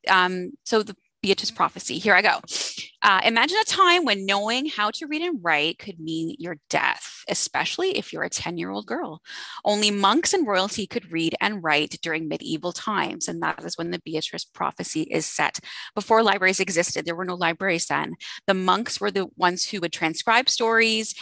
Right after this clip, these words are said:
and they were the ones that would keep those stories as well. Um, so the story begins with a girl is found in a barn with a,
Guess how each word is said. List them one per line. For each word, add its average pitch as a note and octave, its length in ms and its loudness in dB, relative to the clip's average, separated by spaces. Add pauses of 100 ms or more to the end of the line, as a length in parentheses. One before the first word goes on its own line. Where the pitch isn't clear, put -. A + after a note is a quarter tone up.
(140)
and G3 140 2
they F#3 140 6
were F#3+ 120 4
the F#3 120 0
ones F3+ 220 0
that F#3+ 100 -6
would F3+ 160 -2
keep - 240 -4
those F3 220 -2
stories E3 420 -2
as E3+ 200 -2
well. E3 460 2 (340)
Um, F3 420 0 (340)
so A#3 120 -2
the G#3+ 120 -2
story C#4 300 4
begins A#3+ 680 2
with G#3 280 0 (100)
a G3+ 100 2
girl G#3 460 2
is F4 180 0
found A3 240 2
in C#4+ 100 0
a E4+ 40 0
barn A#3 320 -2
with G#3 160 -12
a, F3 220 -6